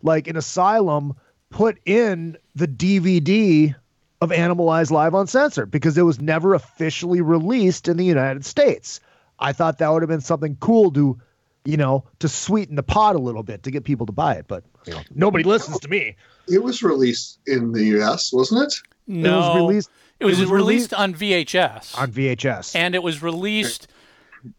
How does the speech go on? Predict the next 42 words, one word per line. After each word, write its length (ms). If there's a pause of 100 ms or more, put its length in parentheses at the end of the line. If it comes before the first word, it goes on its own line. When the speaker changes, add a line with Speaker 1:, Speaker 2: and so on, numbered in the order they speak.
(160)
Speaker 3:
it, 220
it's 180
one 140
of 80
those, 400
I'm 140
not 180
sure 240
if 140
it's 240
counterfeit 800 (160)
or, 480 (200)
or 600
official, 560
but 160
it 40
was 160
released 440
in 100
Brazil 600 (260)
on 160
D 200
V 160
D. 260 (400)
Speaker 1:
I 100
think 160
Speaker 2:
Oh. 140
Speaker 1:
it's 80 (180)
counterfeit. 400
It's 120
gotta 240
be 40
Speaker 3:
I'm, 80
I'm, 120
Speaker 2:
counterfeit. 260
Speaker 3:
I'm 200
assuming 420
it's 160
counterfeit. 500
I've 220
got 280
it 140